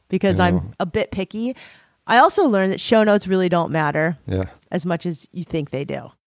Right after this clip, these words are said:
Speaker 2: Yeah, it depends. I think for people,
Speaker 1: Totally
Speaker 2: it,
Speaker 1: depends.
Speaker 2: it depends what type of show it is. If it's more
Speaker 1: Exactly.
Speaker 2: business related,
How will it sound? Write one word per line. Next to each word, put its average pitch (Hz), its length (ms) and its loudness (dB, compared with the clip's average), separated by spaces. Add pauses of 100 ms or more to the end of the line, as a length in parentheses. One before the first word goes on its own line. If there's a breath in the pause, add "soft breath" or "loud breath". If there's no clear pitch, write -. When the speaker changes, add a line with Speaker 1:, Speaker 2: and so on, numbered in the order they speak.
(420)
Speaker 2:
Yeah, 147 300 8
it 135 80 -2
depends. 139 560 0
I 120 80 4
think 120 340 -4
for 107 200 -6
people, 107 380 -4
Speaker 1:
Totally 185 160 0
Speaker 2:
it, - 20 -2
Speaker 1:
depends. 131 360 -2
Speaker 2:
it 117 60 4
depends 107 340 2
what 98 140 0
type - 220 0
of 90 120 -4 (120)
show 95 300 2
it 92 100 0
is. 92 240 0
If 87 80 -4
it's - 160 -4
more 98 100 4
Speaker 1:
Exactly. 90 140 2
Speaker 2:
business 120 280 4
related, 107 640 4